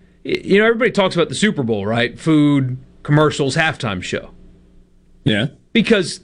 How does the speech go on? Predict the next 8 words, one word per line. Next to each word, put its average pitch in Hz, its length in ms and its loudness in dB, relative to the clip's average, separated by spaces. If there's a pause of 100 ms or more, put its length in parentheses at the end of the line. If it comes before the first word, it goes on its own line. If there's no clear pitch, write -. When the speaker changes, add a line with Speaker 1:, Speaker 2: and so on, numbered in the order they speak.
(320)
Speaker 1:
they 202 180 2
gear 196 460 0
the 180 100 2
production 156 840 -2
towards 135 360 0
the 127 80 0
non-football 143 720 0
fan. - 340 -8